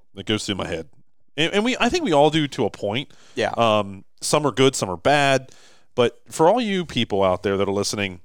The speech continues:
Speaker 1: that maybe have a bad slideshow, I'm gonna, I wanna relate to you for a second. I have a really bad slideshow that goes on in my head every day. And for the first year of this slideshow that I had nothing to do with,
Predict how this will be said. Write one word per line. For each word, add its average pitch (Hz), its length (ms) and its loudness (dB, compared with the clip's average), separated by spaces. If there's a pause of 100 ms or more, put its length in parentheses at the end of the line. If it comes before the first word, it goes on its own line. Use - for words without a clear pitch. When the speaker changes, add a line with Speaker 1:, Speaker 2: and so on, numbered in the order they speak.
(140)
Speaker 1:
that 110 440 0
maybe 165 220 -2
have 156 160 2
a 110 40 -2
bad 90 260 0
slideshow, 80 500 -8 (240)
I'm - 80 -12
gonna, 208 120 -6
I 160 40 0
wanna 190 160 4
relate 120 240 4
to 104 100 -6
you 90 40 -4
for 95 140 -8
a - 40 -6
second. - 280 -8
I 120 80 0
have 190 100 2
a 147 40 -2
really 127 240 2
bad 107 220 2
slideshow 101 460 0
that 98 80 -6
goes 101 180 -4
on 101 140 -2
in 95 60 -8
my 98 120 -4
head 87 260 -10 (260)
every 143 240 0
day. 104 260 2 (680)
And 123 380 2 (560)
for 190 160 4
the 156 100 4
first - 520 0 (180)
year 131 520 2
of 107 160 -2
this 117 200 2
slideshow 104 840 2
that 95 220 -2
I 202 220 0
had 123 240 0
nothing 110 520 -2
to 101 60 -8
do 104 180 0
with, 78 320 -8